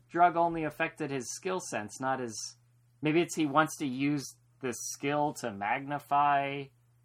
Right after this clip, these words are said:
the wit with the people. I don't know. I, do, I, I, I, I can't do wit skill math anymore. I've, I've given up.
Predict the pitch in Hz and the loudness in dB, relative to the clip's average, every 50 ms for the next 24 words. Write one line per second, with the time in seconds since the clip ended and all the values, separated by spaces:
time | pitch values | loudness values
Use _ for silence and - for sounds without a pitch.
0 | _ _ _ _ _ - 117 113 104 92 95 110 127 139 127 - _ _ _ - | _ _ _ _ _ -6 -6 -4 -4 -4 -2 -2 -2 -2 -4 -8 _ _ _ -10
1 | 127 120 113 - - _ _ _ _ _ - 98 - 135 143 135 - - - - | -8 -8 -8 -8 -12 _ _ _ _ _ -20 -12 -6 -6 -6 -6 -6 -6 -2 0
2 | 113 107 90 82 85 80 78 78 - _ _ _ _ - 113 120 107 135 131 123 | 0 0 0 -4 -10 -12 -14 -14 -18 _ _ _ _ -10 -10 -8 -6 -6 -6 -6
3 | - _ - - 113 123 - - 131 - - 139 151 156 - 139 143 139 - 185 | -8 _ -6 -2 -2 0 0 2 0 2 4 4 2 4 4 2 0 2 0 0
4 | 175 160 151 147 151 143 120 117 123 131 - - - - - 127 120 120 113 107 | 0 0 0 0 -2 -2 0 -2 -4 -4 -4 -6 -8 -2 0 2 2 2 2 0
5 | 92 87 90 - 98 92 90 87 85 87 82 80 90 107 - - - - _ - | -2 -4 -6 -8 -12 -14 -14 -12 -14 -14 -12 -12 -12 -12 -12 -16 -18 -20 _ -16
6 | 107 104 - 120 107 104 98 87 76 - | -14 -10 -8 -8 -8 -6 -6 -8 -8 -10